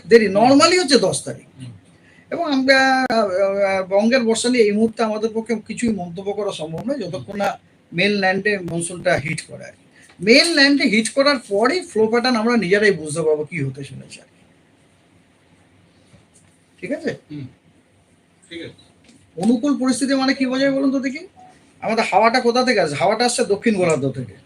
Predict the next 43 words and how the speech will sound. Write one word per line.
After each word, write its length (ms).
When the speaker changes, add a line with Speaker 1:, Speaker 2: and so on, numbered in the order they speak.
Speaker 1:
দক্ষিণ 260
গোলার্ধ 220
থেকে 200
এলো, 260
ইকুয়েটরকে 500
ক্রস 320
করলো, 280
এরকম 600
করে, 180
করে, 180
করে, 220
করে, 200
করে, 200
করে, 180
করে 160
আসবে। 180
এবারে 180
এরকম 280
করে, 180
করে, 200
করে 240
এসে 640
এটা 180
কি 160
করে 200
বলতে 180
এরকম 460
করে 200
বেঁকে 300
যায়। 180
এবারে 160
বেঁকতে 720
বেঁকতে 280
ও 60
যদি 200
শ্রীলঙ্কার 520
নিচে 240
চলে 220
যায়, 120
তাহলে 120
হবে 180
কোথা 200
থেকে? 220